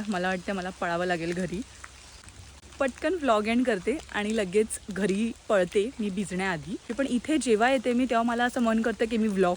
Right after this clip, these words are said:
करू इथे, because I hope तुम्हाला पण आवडत असेल की जशा प्रकारे इथलं वातावरण आहे आणि, अ, एकदम पीसफुल आहे इथे, in short.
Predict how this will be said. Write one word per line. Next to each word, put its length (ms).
करू 180
इथे, 220
because 360
I 80
hope 300
तुम्हाला 260
पण 140
आवडत 280
असेल 380
की 120
जशा 340
प्रकारे 460
इथलं 280
वातावरण 560
आहे 260
आणि, 260
अ, 260
एकदम 260
पीसफुल 480
आहे 220
इथे, 320
in 80
short. 380